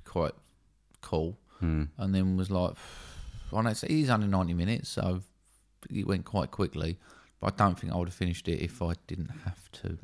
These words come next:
Speaker 2: Okay. <laughs>
Speaker 1: That's
Speaker 2: Okay.
Speaker 1: ju-, I, I, I don't know what else I can say about it. I
Speaker 2: No.
Speaker 1: tried writing some notes
Speaker 2: The
Speaker 1: on
Speaker 2: two
Speaker 1: it.
Speaker 2: leads were quite,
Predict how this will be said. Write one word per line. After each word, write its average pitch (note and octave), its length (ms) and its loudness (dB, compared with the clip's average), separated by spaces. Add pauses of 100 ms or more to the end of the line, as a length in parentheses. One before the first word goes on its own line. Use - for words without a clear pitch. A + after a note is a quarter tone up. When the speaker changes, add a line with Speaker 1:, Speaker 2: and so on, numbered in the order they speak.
Speaker 2:
Okay. F2 280 -4 (1300)
<laughs> - 60 -10 (1080)
Speaker 1:
That's A2 240 -2
Speaker 2:
Okay. G#2 120 -2
Speaker 1:
ju-, - 100 -14 (640)
I, - 60 -6
I, A2 40 -2 (240)
I B2 40 -6
don't A#2+ 420 -2
know A#2+ 120 6
what G#2+ 160 6
else G#2+ 180 4
I G2 40 4
can G#2+ 140 -2
say D3 200 2
about F#2 280 6
it. F2 140 2
I - 40 4
Speaker 2:
No. G#2 40 2
Speaker 1:
tried B2+ 280 6
writing A2 220 2
some G2+ 180 0
notes G#2+ 260 2
Speaker 2:
The G#2 60 2
Speaker 1:
on F2+ 60 4
Speaker 2:
two F2+ 140 4
Speaker 1:
it. - 60 6
Speaker 2:
leads E2+ 280 4
were D2 60 -10
quite, D#2+ 320 0